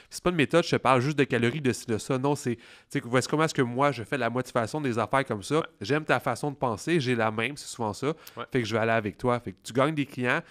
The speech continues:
Speaker 1: juste en faisant des vidéos, que les gens voient ta personnalité.
Speaker 2: Cent pour cent.
Speaker 1: Moi, je trouve que c'est une bonne façon gratuite d'aller chercher des gens.
Speaker 2: Ouais.
Speaker 1: Puis comme tu as dit, littéralement dans n'importe quel domaine.
Speaker 2: Ouais. Fait que prenez ça en considération à la maison. Truc numéro deux, je pense que c'est le meilleur temps et c'est assez urgent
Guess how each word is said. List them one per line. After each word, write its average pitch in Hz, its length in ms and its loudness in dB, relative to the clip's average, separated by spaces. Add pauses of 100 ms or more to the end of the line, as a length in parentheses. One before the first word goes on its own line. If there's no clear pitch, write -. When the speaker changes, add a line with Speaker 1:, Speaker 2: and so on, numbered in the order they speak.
(180)
Speaker 1:
juste - 100 -2
en 127 60 0
faisant 127 260 0
des 139 160 -2
vidéos, 113 400 2
que - 140 -4
les 117 40 2
gens 139 180 2
voient 131 180 2
ta 113 100 0
personnalité. 107 720 -8
Speaker 2:
Cent 104 160 -12
pour 104 120 -12
cent. - 160 -12
Speaker 1:
Moi, 123 240 2
je 135 60 0
trouve 160 120 -2
que - 60 -12
c'est 135 60 -4
une 113 60 -4
bonne 127 120 0
façon 127 280 -4
gratuite 113 460 -4
d'aller 107 160 -2
chercher - 300 -8
des 95 160 -6
gens. 101 200 -8
Speaker 2:
Ouais. 127 160 -8
Speaker 1:
Puis 110 100 -10
comme 135 160 -2
tu - 80 -2
as 110 60 2
dit, 117 140 -6
littéralement 120 560 0
dans 104 160 0
n'importe 110 440 -4
quel 104 180 -4
domaine. 90 240 -6 (100)
Speaker 2:
Ouais. 95 60 -12 (200)
Fait 110 80 -12
que 101 60 -16
prenez 110 180 -2
ça 131 120 0
en 120 40 -2
considération 113 500 -2
à 120 40 2
la 113 80 0
maison. 98 340 -6 (420)
Truc 180 200 -4
numéro 180 280 2
deux, 170 240 2 (140)
je - 140 -16
pense 208 320 2
que 143 140 -2
c'est 135 260 -6
le 120 120 2
meilleur 139 500 2
temps 139 240 0 (200)
et 98 80 -10
c'est - 140 -12
assez 113 640 -6
urgent 113 440 -2